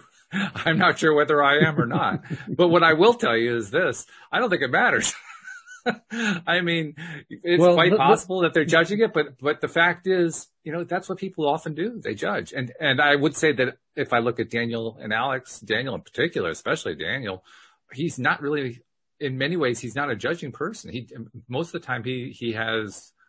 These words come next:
Speaker 1: great perspective on stuff. Um, I mean,
Speaker 2: But
Speaker 1: I
Speaker 2: that,
Speaker 1: think
Speaker 2: that
Speaker 1: everybody
Speaker 2: would be
Speaker 1: judges on
Speaker 2: his
Speaker 1: one time or another.
Speaker 2: ability to, to deal with that extra input stimuli is by not judging. That, that would be
Speaker 1: Yeah.
Speaker 2: my conclusion to that. Um, that means he probably handles it particularly well,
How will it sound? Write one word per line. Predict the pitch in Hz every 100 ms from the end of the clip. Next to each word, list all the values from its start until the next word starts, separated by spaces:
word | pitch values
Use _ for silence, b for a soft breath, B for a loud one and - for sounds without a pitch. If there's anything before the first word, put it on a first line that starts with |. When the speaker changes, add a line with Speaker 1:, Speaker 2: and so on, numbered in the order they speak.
| _
Speaker 1:
great | 123 151 170
perspective | 107 - - - -
on | -
stuff. | - - - _ b b b b -
Um, | 87 85 82 87 -
I |
mean, | 95 90 82 80 _ -
Speaker 2:
But | 101
Speaker 1:
I |
Speaker 2:
that, | 143 147
Speaker 1:
think |
Speaker 2:
that | 104 165
Speaker 1:
everybody | 165
Speaker 2:
would | 131
be | 107 147
Speaker 1:
judges | 139
on | 131
Speaker 2:
his | 113
Speaker 1:
one | 104
time | 95
or | 123
another. | 131
Speaker 2:
ability | 123 - 123 104 -
to, | 120 113 117 - _ _ _ _ _ _ -
to | -
deal | 113 110
with | 104
that | 98 95
extra | - - 85
input | 95 - 92 -
stimuli | 110 98 80 71 - -
is | 101
by | - 98
not | 90 87 -
judging. | 90 - 90 82 _ 117
That, | 101 _
that | 101 92
would | 95
be | 202
Speaker 1:
Yeah. | 151
Speaker 2:
my | 87
conclusion | - 82 82 90 87 82
to | 85
that. | 85 - _ _ _ _ _ _ _ _ _ _ -
Um, | 104 104 101 98 95 90
that | 101
means | 107 98
he | 104
probably | 98 117 92 92
handles | 95 92 87 85
it | 92
particularly | - 101 95 92 90
well, | 92 92 90 82